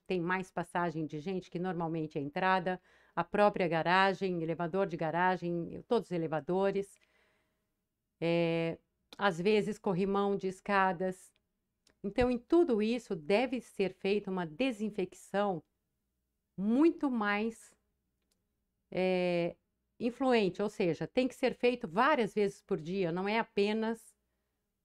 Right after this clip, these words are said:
uma ou duas vezes no dia. O síndico tem a obrigação de cuidar desse aspecto também numa situação que nós estamos vivendo. E a comunicação se faz importante.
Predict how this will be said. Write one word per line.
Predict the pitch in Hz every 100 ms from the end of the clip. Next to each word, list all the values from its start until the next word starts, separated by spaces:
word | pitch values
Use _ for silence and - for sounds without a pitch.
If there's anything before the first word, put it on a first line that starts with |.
| -
uma | 233 277 254 226 -
ou | 202 208
duas | 202 220 214 165
vezes | 196 196 175
no | 170 160
dia. | 143 143 131 - _ _ _
O | 196
síndico | - 247 254 254
tem | - 262 302
a | 277
obrigação | 220 202 185 - 226
de | 233
cuidar | 262 302 196 196 202
desse | 220 208 220
aspecto | - 202 202 - 208
também | - 294 294 202 202 214 _ _ _
numa | 196 208
situação | 208 214 202 196 196 196
que | 196
nós | 190 180
estamos | 170 190 185 175
vivendo. | 196 180 170 160 139 139 _ _ _ _ _ _ _ _ -
E | 196
a | 202
comunicação | 240 233 214 208 202 214
se | -
faz | 226 220
importante. | 214 269 - 180 135 -